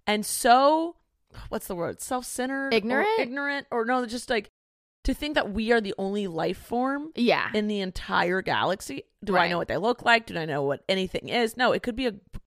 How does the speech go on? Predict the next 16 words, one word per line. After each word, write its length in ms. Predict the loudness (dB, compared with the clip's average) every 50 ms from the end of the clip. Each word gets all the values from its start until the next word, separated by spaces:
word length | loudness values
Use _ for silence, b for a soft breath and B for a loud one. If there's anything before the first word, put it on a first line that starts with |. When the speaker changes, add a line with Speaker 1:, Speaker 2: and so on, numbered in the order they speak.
| _ _ _ _
Speaker 1:
glob 240 | -2 -2 0 0 -2
of 240 | -6 -8 -12 -10 -6
gas 460 | -4 -2 -2 -2 -2 -4 -8 -10 -14 _ _
Speaker 2:
Right. 220 | -4 -2 -2 0 2
Speaker 1:
for 80 | 4
all 120 | 4 4 2
I 100 | 0 -2
know. 220 | -4 -6 -8 -8 -6
Speaker 2:
Right. 320 | -4 -4 -4 -4 -6 -12 -16 _ _ _ _ _ _ _ _ _ _ _ -10 -4
Speaker 1:
I'm 340 | 0 0 0 0 0 -4 -8 _ _ _
not 240 | 0 4 4 4 4
a 20 | 2
scientist 640 | 0 -4 -4 -4 -6 -6 -6 -4 -4 -4 -4 -6 -8
or 360 | -6 -4 -2 -2 -4 -4 -6 -4 -2
a 160 | 0 0 0 -2 -6 -14 _ -6
god, 440 | -2 2 4 6 6 6 4 2 -2